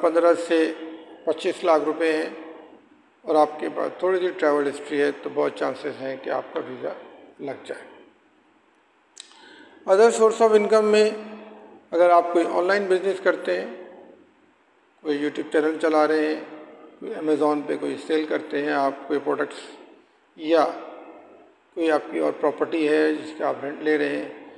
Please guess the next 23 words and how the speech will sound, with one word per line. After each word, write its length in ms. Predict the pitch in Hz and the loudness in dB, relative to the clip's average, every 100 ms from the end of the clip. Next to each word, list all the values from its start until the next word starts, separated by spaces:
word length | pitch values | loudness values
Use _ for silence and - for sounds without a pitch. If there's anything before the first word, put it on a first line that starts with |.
| - - - | -20 -14 -6
या 80 | 156 | -4
property 440 | 170 151 147 151 | -2 -2 -2 -2
है, 60 | 147 | 0
कोई 140 | 147 | -2
documents 540 | 135 135 - 151 151 135 | -4 -4 -4 -8 -8 -8
हैं, 140 | - - - - - - _ _ 233 | -12 -12 -20 -20 -20 -20 _ _ -10
ये 100 | 220 | -6
तमाम 360 | 202 165 156 | 0 0 0
चीज़ें 280 | 151 151 139 | -2 -4 -2
आपने 380 | 143 131 - 143 - - - | -2 -2 -6 -12 -14 -18 -16
शो 200 | - 151 | -6 -6
करनी 280 | - - - | -6 -10 -12
है। 200 | 143 - - - - _ _ _ - _ _ _ _ _ _ _ _ _ - | -16 -20 -20 -20 -20 _ _ _ -20 _ _ _ _ _ _ _ _ _ -4
जितना 340 | 214 226 226 233 240 220 | -4 2 4 4 4 0
अच्छा 360 | 185 202 196 | 0 4 6
financial 560 | 175 180 175 175 190 175 | 6 4 4 4 2 0
status 460 | - 170 170 160 180 | 2 2 2 2 2
आपका 320 | 156 - 143 | 2 2 0
होगा, 380 | 131 123 139 - - - - - - _ _ _ _ _ _ - | 0 -2 -4 -4 -12 -20 -20 -20 -20 _ _ _ _ _ _ -4
जितनी 340 | 190 196 208 226 180 | -4 -2 -2 -2 -4
अच्छी 220 | - 202 | -2 2
documentation 680 | 165 147 156 151 156 165 160 | 4 4 2 2 0 0 -2
होगी 360 | 151 147 160 | -2 -2 -4